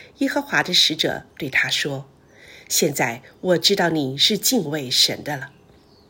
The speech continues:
你既信任我到极点，现在我也要信任你。你可以永远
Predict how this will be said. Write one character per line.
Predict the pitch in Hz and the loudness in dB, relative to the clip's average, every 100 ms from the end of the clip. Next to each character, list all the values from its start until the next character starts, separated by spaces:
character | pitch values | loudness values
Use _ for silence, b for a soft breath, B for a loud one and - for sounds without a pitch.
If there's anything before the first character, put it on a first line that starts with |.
| _ _ - | _ _ -6
你 | 202 | -4
既 | 180 254 | 0 2
信 | 233 - 247 | 4 4 4
任 | 170 139 | 2 0
我 | 127 | 0
到 | 147 | 0
极 | 139 - 147 | -2 -2 0
点， | 151 95 - B B B | -2 -2 -8 B B B
现 | - 180 | 0 0
在 | 147 127 - B - | 0 -4 -8 B -2
我 | 160 | 2
也 | 170 156 | 2 0
要 | 131 135 | -2 -4
信 | - - 202 | -2 0 0
任 | 185 117 | -2 -6
你。 | 110 - _ _ B B B B B | -10 -16 _ _ B B B B B
你 | 190 | -2
可 | - 175 | -2 -2
以 | 165 | 0
永 | 143 147 202 | 2 0 0
远 | 180 107 | -2 -2